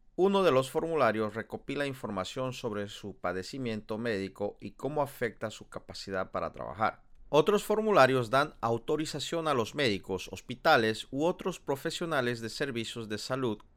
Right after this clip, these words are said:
que lo han tratado para que nos envíen información acerca de sus padecimientos médicos. No se demore en solicitar los beneficios.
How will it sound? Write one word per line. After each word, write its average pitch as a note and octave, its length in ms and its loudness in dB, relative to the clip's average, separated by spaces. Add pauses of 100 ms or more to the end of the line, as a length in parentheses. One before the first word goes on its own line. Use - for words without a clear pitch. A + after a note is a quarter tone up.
que A2 140 -2
lo A#2+ 120 4
han C#3+ 140 2
tratado G#2 560 2
para F2 280 0
que G2 280 -8 (160)
nos C3 220 -8
envíen E3 380 -4
información D3+ 680 -4
acerca C3+ 500 -4
de A2+ 80 0
sus - 220 -14
padecimientos G2+ 720 -6
médicos. - 500 -6 (960)
No E3 140 2
se G#3 160 0
demore B2+ 400 2
en A#2+ 80 -4
solicitar A2 460 -4
los B2 120 -4
beneficios. F#2+ 640 -8